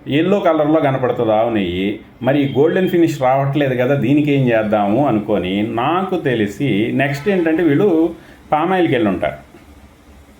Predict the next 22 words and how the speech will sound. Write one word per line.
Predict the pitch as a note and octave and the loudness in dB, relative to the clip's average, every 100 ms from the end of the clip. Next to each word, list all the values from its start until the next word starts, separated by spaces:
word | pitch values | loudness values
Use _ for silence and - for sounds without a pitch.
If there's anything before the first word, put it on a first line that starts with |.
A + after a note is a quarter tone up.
| - - C#3 | -20 -20 -8
ఇక్కడ | - | -4
ఏంటంటే, | E3+ G#3 G3+ F#3+ | -2 0 0 0
మనకి | F3 D#3 D#3 C3+ B2+ | 0 0 0 0 0
రిపోర్ట్‌లో | C#3 D3+ F#3+ C3+ C3 C#3+ | -2 -2 -2 0 0 0
పామిటిక్ | C3 D#3+ G3+ G3+ F#3 | -2 0 0 -2 -2
యాసిడ్, | B2 G#2 G#2+ E2 - - - - - - | -2 -2 -4 -6 -10 -18 -20 -20 -16 -6
పామిటిక్ | C#3 F#3 F#3+ F3 | -2 0 -2 -2
యాసిడ్ | C3 A2+ G2 - | -2 -2 -2 -2
పామాయిల్లో | B2+ D3+ D#3+ D#3 D3 | 0 2 2 2 2
ఎక్కువగా | B2 C#3+ C3 | 0 0 0
ఉంటుంది, | A2+ G2+ G2+ | 2 0 -4
ఫిఫ్టీ | A2 A2 | -6 -4
పర్సెంట్ | G#2 F#2+ - F#2+ | -2 -2 -2 -4
దాకా. | D#2 D2 B2+ - - - - E3+ | -4 -4 -4 -6 -10 -20 -8 -2
ఈ | F#3 - | -2 -2
పామిటిక్ | C3+ F3+ B3 A#3+ G#3 | -2 0 0 -2 0
యాసిడ్ | D3 C#3 G3 | 0 0 -2
ఫార్టీ | - D#3 F3+ G3+ | 0 0 0 -2
పర్సెంట్ | E3+ D3+ C#3+ C#3+ B2+ | 0 -2 0 -2 0
మనకి | A#2+ B2 | -2 -2
దీంట్లో | C#3+ B2+ C3 | -2 0 0
కనపడుతుంది. | A#2 B2 B2 - - G2+ | 0 0 -2 -4 -8 -10